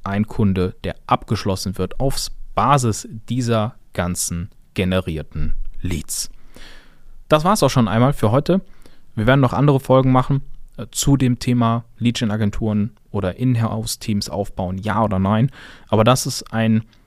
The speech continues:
explizites Beispiel aus unserem Alltag, der vor kurzem passiert ist, wo wir hintergeschaut haben. Und genau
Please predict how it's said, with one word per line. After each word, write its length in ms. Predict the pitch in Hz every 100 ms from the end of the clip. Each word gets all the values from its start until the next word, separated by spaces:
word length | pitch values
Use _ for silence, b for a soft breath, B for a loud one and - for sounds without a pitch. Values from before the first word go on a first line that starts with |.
| b _
explizites 540 | 127 - 139 - 117 -
Beispiel 480 | 127 147 - 127 120 -
aus 240 | 135 139
unserem 440 | 127 123 120 110
Alltag, 560 | 104 135 139 113 - -
der 120 | 101
vor 160 | - 110
kurzem 320 | - 147 127
passiert 400 | 120 113 113 110
ist, 240 | 107 - - B B B B
wo 160 | 120
wir 100 | 120
hintergeschaut 580 | 107 110 101 - 98 92
haben. 240 | 98 92 - -
Und 220 | 92 92 -
genau 480 | 92 90 101 95